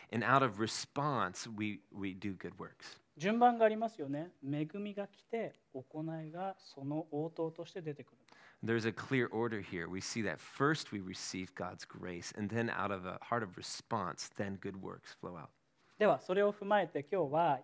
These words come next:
Speaker 2: イエス様の命じたことを一緒に見ていきましょう。
Speaker 1: So with that as our foundation, let's move forward and learn about, uh, keeping the commands of Jesus.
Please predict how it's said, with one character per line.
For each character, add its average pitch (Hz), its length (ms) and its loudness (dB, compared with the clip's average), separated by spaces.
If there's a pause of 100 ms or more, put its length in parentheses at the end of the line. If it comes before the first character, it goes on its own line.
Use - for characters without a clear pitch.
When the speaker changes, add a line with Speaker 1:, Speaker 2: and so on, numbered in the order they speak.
Speaker 2:
イ 185 80 6
エ 254 80 8
ス - 100 -12
様 208 240 0
の 233 140 0
命 160 240 2
じ 156 100 -10
た 160 80 -2
こ 165 140 -8
と 190 160 -6
を 160 40 2
一 135 80 0
緒 - 140 -12
に 135 100 -4
見 135 80 -2
て 139 140 -8
い 120 40 -8
き - 100 -20
ま 123 100 -14
し - 100 -16
ょ 123 160 -4
う。 - 40 -20 (360)
Speaker 1:
So - 140 0
with 131 120 4
that 151 180 10
as 131 120 6
our 117 80 8
foundation, 110 540 4
let's 110 220 4
move 123 100 6
forward 117 340 2
and 101 300 0
learn 135 300 4
about, 104 500 2 (280)
uh, 87 200 -2
keeping 104 480 -4
the 104 60 -4
commands 101 600 -4
of 95 220 -4 (140)
Jesus. 95 680 -14